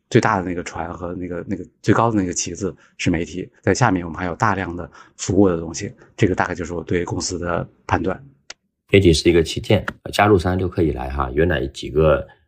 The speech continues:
Speaker 2: 你觉得或者是哪一次比较重要的战略变化？就是那个当时为什么会去做这样的迭代？因为我几年前了解的三十六氪和今天三十六氪是很不一样的。那你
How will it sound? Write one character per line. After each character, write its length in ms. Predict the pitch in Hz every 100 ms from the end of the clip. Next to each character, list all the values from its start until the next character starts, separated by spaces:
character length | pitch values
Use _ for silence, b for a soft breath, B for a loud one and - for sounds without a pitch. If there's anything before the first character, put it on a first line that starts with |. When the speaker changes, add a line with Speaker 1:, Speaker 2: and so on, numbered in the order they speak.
| _ -
Speaker 2:
你 80 |
觉 140 | 65 71
得 60 |
或 160 | 73 90
者 60 | 73
是 120 | 76
哪 160 | 73
一 100 | 60
次 140 | - -
比 100 | 80
较 120 | 73
重 200 | - 131
要 200 | 143 123
的 100 | 80
战 220 | 69 92
略 100 | 73
变 180 | 69 73
化？ 320 | 71 73 - _ _ _
就 140 | - 71
是 120 | 76
那 160 | 76
个 140 | 69 67
当 180 | 78 82
时 140 | 78
为 120 | 104
什 140 | 90 64
么 100 | 65
会 160 | -
去 120 | 69 73
做 160 | 85
这 120 | 73
样 120 | 80 69
的 20 |
迭 140 | 65
代？ 160 | 65 73
因 120 | 104
为 180 | 113 107 B B B
我 200 | - 85
几 160 | 76 85
年 160 | 85 110
前 160 | 107
了 140 | 85 87
解 80 |
的 60 | 73
三 140 | 80
十 60 | 87
六 100 | 90
氪 140 | 80
和 100 | 73
今 140 | 76 107
天 80 | 107
三 160 | 101
十 60 | 95
六 80 | 90
氪 100 | 85
是 140 | -
很 240 | - 64
不 100 | 62
一 120 | 85 87
样 200 | 95 73
的。 260 | 65 60
那 100 | 101
你 180 | 101 92